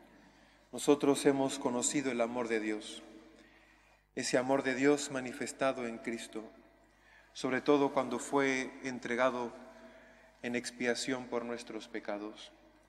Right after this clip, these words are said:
Hemos conocido su amor, hemos bebido del amor de Dios. Nosotros también queremos que los demás conozcan las fuentes de agua viva.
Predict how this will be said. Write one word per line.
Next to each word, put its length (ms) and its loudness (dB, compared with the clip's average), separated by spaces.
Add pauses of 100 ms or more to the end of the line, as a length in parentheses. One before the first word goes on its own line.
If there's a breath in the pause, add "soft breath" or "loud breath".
(1000 soft breath)
Hemos 240 0
conocido 480 0
su 140 -4
amor, 360 -2
hemos 520 -2 (380)
bebido 520 6
del 160 2
amor 300 0
de 100 0
Dios. 420 -8 (1080 soft breath)
Nosotros 420 0
también 360 -4
queremos 440 -4
que 180 -2
los 200 -4
demás 400 -4
conozcan 580 -8
las 180 0
fuentes 540 -4
de 140 2
agua 240 4
viva. 260 -4